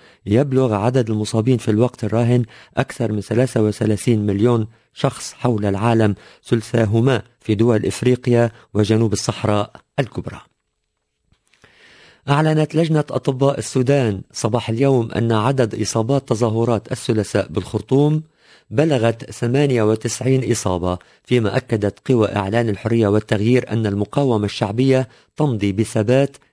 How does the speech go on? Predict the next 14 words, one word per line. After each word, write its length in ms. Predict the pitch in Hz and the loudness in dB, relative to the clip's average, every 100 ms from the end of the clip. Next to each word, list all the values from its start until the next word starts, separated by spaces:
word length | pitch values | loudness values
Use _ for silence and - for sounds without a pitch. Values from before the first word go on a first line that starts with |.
| - | -4
لإزالة 540 | 107 104 104 123 117 - | -2 0 2 2 0 -2
السلطة 380 | - - 113 113 | -4 -2 -2 -2
الانقلابية. 880 | 107 104 - 110 107 113 101 78 82 _ - - | -2 -2 0 0 2 0 -2 -4 -10 _ -20 -4
والثلاثاء 680 | 95 - 123 120 - 117 - 107 | -2 0 0 0 0 -2 -2 -8
أطلقت 460 | - 107 - 107 | -4 -4 -4 -4
قوات 360 | - 104 107 - | 0 2 2 -2
الشرطة 340 | - 120 - | -2 -2 -2
السودانية 720 | 104 - 117 107 135 147 139 - - - 104 | -4 -2 0 2 2 2 2 -4 -20 -12 -4
عبوات 520 | 104 110 127 143 123 | -2 2 2 2 0
غاز 320 | 117 120 101 | 0 0 0
مسيل 460 | 101 - 131 110 101 | -2 0 0 0 0
للدموع 480 | 123 117 117 101 | 0 0 0 0
لتفريق 580 | 95 104 113 - 135 - | 0 0 -2 0 -2 0
المحتجين 760 | 104 110 - 127 107 123 135 | -2 -4 -4 -4 0 2 2